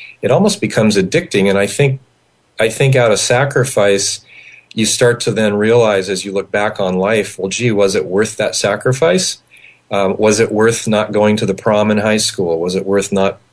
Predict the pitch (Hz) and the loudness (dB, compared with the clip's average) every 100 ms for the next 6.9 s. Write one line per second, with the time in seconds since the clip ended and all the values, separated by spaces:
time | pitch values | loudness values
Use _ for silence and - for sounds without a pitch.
0 | _ - - _ 101 98 101 _ 113 101 | _ -20 -20 _ -2 -2 -2 _ 0 2
1 | 101 98 95 95 95 - - - - - | 2 2 2 2 0 -4 -20 -20 -20 -20
2 | - - 104 95 - 92 - 95 90 90 | -4 0 0 0 -2 -2 0 2 2 0
3 | 92 101 95 90 82 76 - _ _ _ | 0 0 0 -2 -4 -8 -20 _ _ _
4 | _ _ - _ - 127 143 135 151 151 | _ _ -20 _ 0 2 2 2 0 0
5 | - 151 156 139 117 107 107 107 101 95 | 2 4 4 2 -2 0 2 2 0 -2
6 | - 101 98 85 85 82 - 85 | -4 -2 -2 -2 -2 -4 -2 -6